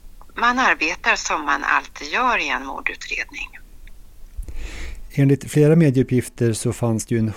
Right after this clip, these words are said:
Speaker 2: hotbild mot den här personen. Vad kan du säga om det?
Speaker 1: Vi uttalar oss egentligen aldrig om hotbilder mot, eh, mot någon person,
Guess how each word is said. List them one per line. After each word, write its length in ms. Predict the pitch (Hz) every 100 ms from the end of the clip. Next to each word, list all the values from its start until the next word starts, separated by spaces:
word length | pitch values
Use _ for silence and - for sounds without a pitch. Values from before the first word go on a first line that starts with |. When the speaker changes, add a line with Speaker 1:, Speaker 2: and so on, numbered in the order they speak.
| -
Speaker 2:
hotbild 840 | 143 110 - - 170 175 143 113
mot 400 | 107 107 104 101
den 180 | 107 104
här 140 | 95
personen. 800 | - 101 - 107 101 98 101 110
Vad 180 | 117 117
kan 120 | 117
du 80 | 110
säga 320 | - 113 110
om 120 | 117
det? 180 | 120 - - - - - - - - - - - - - - - -
Speaker 1:
Vi 200 | 180 185
uttalar 460 | 170 - 240 240 214
oss 180 | 196
egentligen 420 | 196 156 151 165 175
aldrig 420 | 156 151 175 247
om 140 | 226
hotbilder 1000 | 208 180 151 - 147 143 143 143 147 -
mot, 500 | 160 147 147 - -
eh, 180 | 143 143 143 - - -
mot 180 | 160 -
någon 260 | 165 240
person, 560 | 247 208 - 135 135